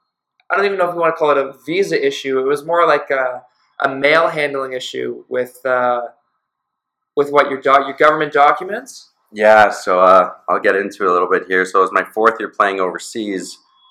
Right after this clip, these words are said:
Speaker 2: and you can only be in the E U without a visa for ninety days before you have to leave. And if you're caught over there past your ninety days without a visa, it can be pretty costly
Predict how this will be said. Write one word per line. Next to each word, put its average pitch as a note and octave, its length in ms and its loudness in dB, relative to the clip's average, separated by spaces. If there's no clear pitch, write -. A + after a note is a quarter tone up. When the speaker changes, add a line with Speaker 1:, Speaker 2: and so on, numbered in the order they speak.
Speaker 2:
and F2 560 -4
you G2+ 100 -12
can A#2 140 -2
only A#2 200 2
be G#2 180 -6
in F#2+ 100 -2
the F#2+ 160 -6
E G#2+ 220 -4
U G2 120 2
without F#2+ 340 2
a F#2 60 -6
visa F#2 380 -6
for F#2 100 -4
ninety F2 320 -4
days F2 320 -6
before D#2+ 600 -4
you F#2 120 -10
have F2+ 160 2
to E2+ 60 -10
leave. F2+ 300 -10
And F2+ 140 -4
if E2+ 180 -8
you're D#2+ 120 -4
caught F#2+ 280 4
over F2 240 0
there E2+ 220 -2
past E2+ 280 2
your F2 100 -4
ninety E2 180 -6
days E2 200 -10
without E2 200 -2
a - 20 -14
visa, E2+ 420 -8
it - 140 -16
can D#2 220 -20
be F2 120 -16
pretty F#2 360 -6
costly F2+ 640 -2